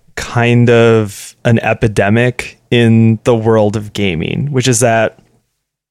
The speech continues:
whenever people say, "Hey, this is bad,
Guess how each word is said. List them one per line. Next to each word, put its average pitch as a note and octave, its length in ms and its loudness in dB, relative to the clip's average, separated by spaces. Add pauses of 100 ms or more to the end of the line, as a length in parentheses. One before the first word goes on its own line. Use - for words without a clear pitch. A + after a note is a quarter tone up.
(120)
whenever C3+ 360 2
people C3+ 400 2
say, A2 720 0 (300)
"Hey, A#2+ 720 2
this C3 420 0
is A#2+ 200 0
bad, A2 720 0